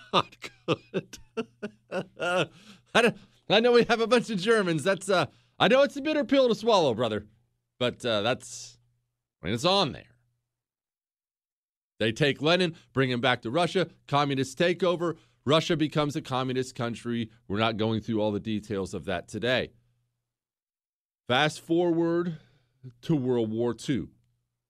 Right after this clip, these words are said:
This era obviously has Joseph Stalin in charge. And remember,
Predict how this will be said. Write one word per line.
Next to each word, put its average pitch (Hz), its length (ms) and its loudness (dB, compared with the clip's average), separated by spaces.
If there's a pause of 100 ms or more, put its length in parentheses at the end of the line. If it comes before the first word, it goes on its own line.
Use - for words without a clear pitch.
(1040)
This 139 520 -4
era 131 520 2 (580)
obviously 147 840 -2
has 127 440 2
Joseph 123 480 -2
Stalin 117 880 -4
in 113 220 -6
charge. 117 800 -2 (960)
And 123 280 0
remember, 170 1000 2